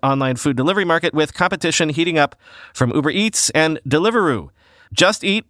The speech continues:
bought the U K firm Hungry House in January twenty eighteen, and in December, Takeaway dot com acquired Delivery Hero's food delivery business in Germany. Analysts at Jefferies thought the most likely counterbidder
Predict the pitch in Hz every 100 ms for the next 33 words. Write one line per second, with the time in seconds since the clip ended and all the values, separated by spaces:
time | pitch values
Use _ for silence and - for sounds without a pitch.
0 | - 139 131 135 139 156 135 - 139 135
1 | 135 123 185 196 170 165 151 131 139 131
2 | 127 - 123 113 113 170 180 180 - 156
3 | 156 160 147 147 - 190 220 208 - 196
4 | 208 196 175 165 170 151 - 135 143 135
5 | 135 - 117 120 123 123 117 226 208 190
6 | - - 160 143 139 135 139 123 117 120
7 | 131 131 156 190 165 98 - _ _ _
8 | _ _ _ 160 196 226 226 - 170 -
9 | 196 202 165 127 - - 165 - 139 160
10 | 226 190 185 156 - - 226 226 156 135
11 | 131